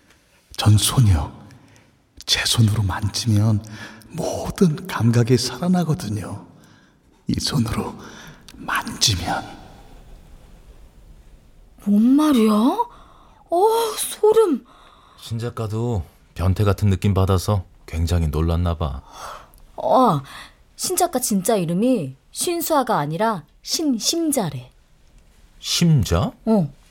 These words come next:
Speaker 2: 우리 직원이 신 작가 팬이자 동창이더라고. 뭐, 같은 동네 산다니까 막 흥분하면서 이런저런 얘기하다가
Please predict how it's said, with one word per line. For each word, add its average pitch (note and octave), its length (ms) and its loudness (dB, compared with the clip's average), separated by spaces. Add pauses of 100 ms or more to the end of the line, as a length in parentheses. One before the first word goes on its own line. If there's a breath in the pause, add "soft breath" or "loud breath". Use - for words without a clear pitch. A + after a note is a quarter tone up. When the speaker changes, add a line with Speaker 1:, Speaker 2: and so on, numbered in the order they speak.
Speaker 2:
우리 G3 160 -2
직원이 E3+ 680 -2
신 D4 200 -4
작가 C4+ 240 0
팬이자 C#4 340 0
동창이더라고. C3+ 1040 -2 (400 loud breath)
뭐, - 120 -16
같은 B3+ 280 -2
동네 D#4 200 2
산다니까 D4+ 580 2
막 G#3 280 -2
흥분하면서 E4+ 500 -2
이런저런 A#3 420 2
얘기하다가 A#3 720 -2